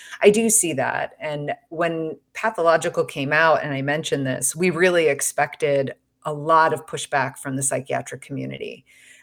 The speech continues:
um, and professionals, and we got none. It was shocking. Um, and,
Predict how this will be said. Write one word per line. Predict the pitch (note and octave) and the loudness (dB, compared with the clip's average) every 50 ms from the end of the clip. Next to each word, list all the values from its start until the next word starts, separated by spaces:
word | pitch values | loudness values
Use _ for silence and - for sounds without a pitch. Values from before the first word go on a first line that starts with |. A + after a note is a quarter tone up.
| _ - | _ -2
um, | D#3+ D#3 D3 C#3+ C#3+ C#3 C3 | 0 2 2 2 0 0 -2
and | - - D#3+ C#3+ C#3+ C#3+ C3+ - - | -2 -2 -2 -2 -4 -6 -8 -10 -8
professionals, | - E3 C#3 D#3 C3 B2 - - C3+ B2+ - - E2+ F#2 - - - - | -6 -4 -2 -2 -2 -2 -2 -4 -6 -6 -8 -8 -8 -8 -8 -10 -8 -6
and | F3 E3+ D#3+ C#3+ | -6 -6 -4 -4
we | D#3 G#3 G#3+ | -4 -4 -2
got | - C4+ A#3 F#3 - - | -2 -2 -2 -2 -4 -4
none. | D3+ D3 C#3 C3+ C3+ D#3 E3 C3 - A1+ - - _ _ _ | -8 -6 -6 -4 -4 -2 -4 -4 -6 -10 -16 -20 _ _ _
It | - - - - | -4 -4 2 4
was | A#3 A3+ F3 - - - | 4 4 4 2 0 0
shocking. | - - C3 C3+ C#3 - - - - - - C3 - - | 0 -2 -4 -4 -6 -10 -14 -16 -16 -16 -20 -16 -6 -2
Um, | F3+ F3 D#3+ D3+ D3 C#3+ D3 D3 D3 - - _ | 0 2 2 2 0 0 -2 -4 -8 -10 -4 _
and, | - A#3+ A#3 A#3 A3 - | 6 6 6 6 4 -2